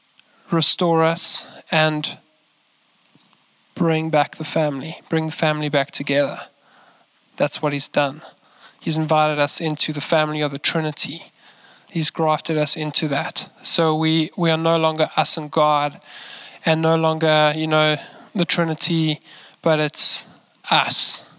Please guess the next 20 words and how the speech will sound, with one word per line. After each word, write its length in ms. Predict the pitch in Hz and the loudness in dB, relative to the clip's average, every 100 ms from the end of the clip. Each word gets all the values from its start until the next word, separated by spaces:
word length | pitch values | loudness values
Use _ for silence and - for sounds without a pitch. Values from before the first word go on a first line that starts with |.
| _ _ - - | _ _ -12 -2
We're 160 | 156 | 0
a 40 | 151 | 0
family. 580 | - 156 151 147 139 - - - - | 0 2 2 0 -6 -10 -18 -18 -6
And 100 | 160 | -2
the 60 | 151 | 0
church 400 | - 180 165 - | 2 2 0 0
represents 880 | 165 - 160 156 143 143 - - - _ _ - _ _ _ _ _ | -2 -2 -2 0 -2 0 0 0 -6 _ _ -20 _ _ _ _ _
God, 500 | - 165 151 135 131 180 | -2 2 4 2 -4 -4
and 220 | 151 147 - - | -2 -2 -8 -16
the 60 | - | -4
church 360 | - 175 160 165 | 0 0 -2 -2
represents 760 | 156 170 156 151 147 - - - - - | -2 -2 -2 -2 -2 -2 -2 -4 -18 -6
our 120 | 156 151 | -2 0
marriage 400 | 151 151 151 156 | 2 2 0 -4
with 100 | - | -2
him, 180 | 156 | -2
and 160 | 147 147 | -2 -6
the 60 | 147 | 0
church 420 | - 165 156 190 | 2 2 0 -2
is 320 | 160 151 - | -2 -2 -6